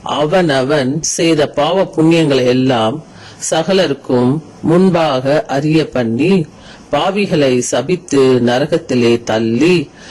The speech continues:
நல்லவர்களை ஆசீர்வதித்து மோட்சத்துக்கு கூட்டிக் கொண்டு போவார்."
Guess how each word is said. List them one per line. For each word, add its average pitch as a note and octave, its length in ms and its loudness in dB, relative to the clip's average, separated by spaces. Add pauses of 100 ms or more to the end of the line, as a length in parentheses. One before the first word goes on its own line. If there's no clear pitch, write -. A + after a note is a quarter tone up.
(240)
நல்லவர்களை D3+ 760 0
ஆசீர்வதித்து B2 1120 -2 (360)
மோட்சத்துக்கு C3+ 920 -2
கூட்டிக் E3 460 0
கொண்டு A#2 300 0
போவார்." D3+ 540 2